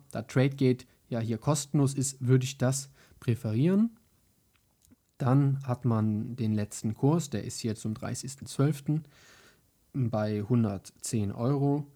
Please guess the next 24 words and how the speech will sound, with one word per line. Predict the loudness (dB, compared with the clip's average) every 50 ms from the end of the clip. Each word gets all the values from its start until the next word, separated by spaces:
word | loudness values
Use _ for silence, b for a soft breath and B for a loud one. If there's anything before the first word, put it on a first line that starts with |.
| b b b b b b b _ -6
Dann | -4 -2 0 -2 -2 -2
kommt | -2 -2 -2
das | -2 -4 -4 -4
geschätzte | -6 -4 -2 -2 -4 -2 0 0 0 0 2
Volumen, | 2 2 4 4 6 6 6 4
das | 4 2 0
ist | -2 -2
anhand | -2 0 0 2 2 0 0 0 -4
der | -4 -4 -4 -6 -8 -10
Stücke, | -6 -2 -2 -2 0 -2
ich | -4 -2 0
nehme | 0 0 0
jetzt | 0
einfach | -4 -4 -2
mal | -4 -2 -2
ein | -2 -4 -4
Stück | -4 -4 -6 -6 -4
als | -4 -6 -4
Beispiel, | -4 -2 -2 -2 -2 0 0 0 2 0 -2 B B B B B
dann | -4 -2
hätte | -2 -2 0 0
man | 0 2 0 0
halt | -2 -4 -6 -8
diese | -8 -10 -10 -10 -10 -12